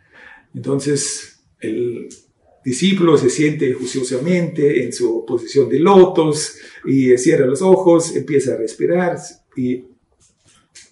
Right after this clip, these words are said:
y piensa que está meditando. Entonces, en ese momento, el maestro empieza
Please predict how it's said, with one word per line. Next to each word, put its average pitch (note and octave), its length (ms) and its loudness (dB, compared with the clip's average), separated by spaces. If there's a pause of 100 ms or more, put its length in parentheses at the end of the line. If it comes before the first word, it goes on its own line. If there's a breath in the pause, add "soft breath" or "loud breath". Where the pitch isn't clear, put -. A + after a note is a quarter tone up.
(200)
y A2+ 260 -8 (300)
piensa C#3 400 0
que G#2+ 140 -4
está - 480 -8
meditando. F2+ 520 -12 (500 soft breath)
Entonces, C#3 540 -4
en B2 100 -6
ese C#3+ 200 0
momento, D#3 760 2 (460 loud breath)
el D3+ 160 -2
maestro D#3 560 0
empieza B2+ 680 0